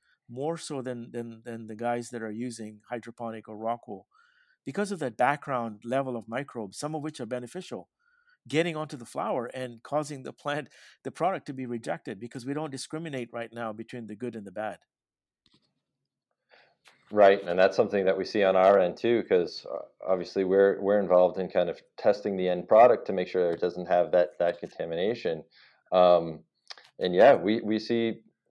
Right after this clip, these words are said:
Speaker 2: cultivators that are using, you know, trichoderma, as you mentioned earlier, and other, these other beneficial microbes that, you know, might be testing hot for some of these total count tests. So, um, I think it's great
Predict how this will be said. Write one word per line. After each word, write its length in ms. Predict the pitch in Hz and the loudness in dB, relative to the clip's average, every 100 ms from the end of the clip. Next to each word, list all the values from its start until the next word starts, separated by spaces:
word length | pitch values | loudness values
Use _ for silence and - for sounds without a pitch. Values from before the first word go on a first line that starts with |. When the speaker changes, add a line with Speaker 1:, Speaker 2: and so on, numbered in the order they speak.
| - | 0
Speaker 2:
cultivators 600 | 117 117 110 107 107 95 | 2 4 4 4 4 4
that 160 | 104 98 | 6 8
are 100 | 101 | 6
using, 680 | 98 104 104 101 101 98 _ | 2 2 2 2 -2 -6 _
you 120 | 98 | -2
know, 180 | 107 123 - | -2 -2 -2
trichoderma, 560 | 95 95 - 110 131 87 | 0 2 4 4 4 2
as 220 | 82 82 | -2 -4
you 100 | 92 | -4
mentioned 360 | 92 90 92 | -4 -4 -2
earlier, 420 | 92 113 107 87 85 | 2 4 4 2 0
and 80 | |
other, 220 | 85 87 87 | -2 -4 -6
these 260 | 87 87 | -10 -2
other 280 | 92 90 87 - | 0 0 -4 -2
beneficial 420 | 95 92 87 - | -2 -2 -6 -6
microbes 540 | 90 110 107 90 80 - | -2 -2 0 -2 -2 0
that, 240 | 87 85 - _ _ _ | 0 0 -6 _ _ _
you 100 | 95 | -6
know, 140 | 87 82 | -2 -2
might 200 | 85 87 | -2 -4
be 80 | 87 | -4
testing 400 | 95 85 92 82 | -4 -4 -6 2
hot 320 | 90 104 - | 4 4 0
for 160 | 85 | -4
some 200 | 85 92 | -2 -6
of 60 | 90 | -4
these 140 | 82 - | -6 -4
total 220 | 87 82 | -2 -2
count 280 | - 85 82 | -2 -4 2
tests. 340 | 101 101 - | 4 4 2
So, 280 | - 85 78 - _ _ _ _ - | 0 0 0 -6 _ _ _ _ 4
um, 280 | 95 90 87 | 6 6 4
I 80 | |
think 140 | 113 131 | 4 4
it's 120 | - | 4
great 280 | 139 135 | 8 8